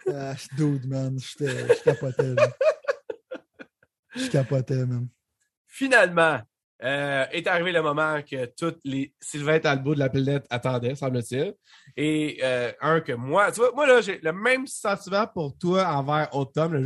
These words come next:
Speaker 2: jeu, euh, pas Autumn Season, le jeu s'appelle, excuse. Moi, personnellement, je l'ai envers, euh, Final Fantasy si-, seize. Euh, ben, j'ai, comme je te dis, je comprends pas. Je sais même pas, c'est-tu celui qui est en ligne? C'est-tu pas celui qui est en ligne? Je suis
Speaker 1: Ouais,
Speaker 2: tout
Speaker 1: il est en
Speaker 2: fourré,
Speaker 1: ligne.
Speaker 2: man. Ok, c'est ça. Parce que le quatorze est en ligne, c'est ça?
Speaker 1: Exact.
Speaker 2: Puis le quinze est sorti quand, en fond?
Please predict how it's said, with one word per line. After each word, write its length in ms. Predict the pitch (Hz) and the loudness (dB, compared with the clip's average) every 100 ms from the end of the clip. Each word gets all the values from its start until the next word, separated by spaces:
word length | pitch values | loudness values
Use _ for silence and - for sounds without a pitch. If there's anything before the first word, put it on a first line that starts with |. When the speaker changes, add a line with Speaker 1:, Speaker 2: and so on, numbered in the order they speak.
| 160 | -2
Speaker 2:
jeu, 80 | - | -4
euh, 200 | 135 127 | -4 -4
pas 60 | 117 - | -6 -8
Autumn 180 | 135 143 | -4 -6
Season, 380 | - 139 143 170 | -2 -2 0 -2
le 120 | 147 | -4
jeu 100 | 139 | -6
s'appelle, 240 | 139 123 | -10 -12
excuse. 180 | 143 156 - _ 214 190 - | -12 -12 -16 _ -20 -20 -10
Moi, 180 | 131 202 | -4 -2
personnellement, 380 | 175 160 160 | -2 -2 0
je 80 | 160 | 0
l'ai 200 | 139 156 | 0 0
envers, 460 | 139 127 135 143 135 - | 0 0 0 0 -2 -6
euh, 100 | 123 | -8
Final 300 | 120 139 147 | 0 0 2
Fantasy 420 | 143 127 127 120 | 0 -4 -4 -8
si-, 260 | 120 - 156 | -10 -6 -6
seize. 440 | - 127 147 170 160 _ _ _ 123 | -2 0 2 0 -6 _ _ _ 0
Euh, 300 | 139 147 143 113 | 2 2 0 -2
ben, 140 | 151 | 0
j'ai, 120 | 160 202 | 0 0
comme 120 | 226 | 0
je 80 | 247 | 0
te 40 | |
dis, 80 | 294 | -2
je 60 | 277 | 0
comprends 280 | 175 175 | 2 4
pas. 220 | 165 226 - - | 4 2 0 -8
Je 80 | |
sais 140 | - 427 | -4 0
même 140 | 539 554 | 0 2
pas, 80 | 605 | -2
c'est-tu 200 | 214 180 | -2 -10
celui 260 | 370 277 330 | -8 -6 -2
qui 100 | 233 | 2
est 40 | |
en 120 | 180 | 4
ligne? 200 | 175 240 | 2 0
C'est-tu 200 | 214 170 | -6 -8
pas 80 | - | -6
celui 140 | 226 220 | -4 -6
qui 80 | 214 | -4
est 80 | |
en 100 | 180 | -2
ligne? 260 | 147 170 208 - _ _ | 0 -2 -4 -10 _ _
Je 80 | - | -8
suis 60 | 135 | -2
Speaker 1:
Ouais, 40 | |
Speaker 2:
tout 40 | 135 | -2
Speaker 1:
il 20 | |
est 80 | 143 | 2
en 60 | |
Speaker 2:
fourré, 140 | 165 165 | 2 2
Speaker 1:
ligne. 80 | 175 | 2
Speaker 2:
man. 280 | 170 170 156 _ _ _ 131 | 4 2 0 _ _ _ -12
Ok, 100 | 117 | -6
c'est 220 | 139 127 | -4 -2
ça. 180 | 135 117 | -2 -2
Parce 140 | - | -4
que 40 | 127 | -8
le 40 | |
quatorze 380 | 120 156 180 214 | 2 2 4 4
est 100 | 160 | 4
en 100 | 139 | 2
ligne, 220 | 151 180 107 | 2 0 -4
c'est 80 | 101 | -10
ça? 240 | - 156 175 | -2 -2 -2
Speaker 1:
Exact. 300 | 127 123 - _ _ _ - | -6 -6 -10 _ _ _ -6
Speaker 2:
Puis 80 | |
le 100 | 127 | -4
quinze 300 | 131 202 202 | 0 2 2
est 40 | 143 | 0
sorti 240 | 151 131 - | -4 -4 -2
quand, 200 | 190 170 | -2 -2
en 40 | |
fond? 300 | 131 165 165 | 0 -2 -2